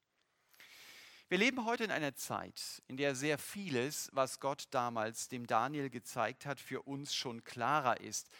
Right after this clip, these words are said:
weil eine ganze Menge Geschichte dazwischen liegt und wir das, was passiert ist,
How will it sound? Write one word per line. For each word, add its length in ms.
weil 500
eine 320
ganze 260
Menge 260
Geschichte 600
dazwischen 560
liegt 240
und 160
wir 80
das, 320
was 160
passiert 640
ist, 340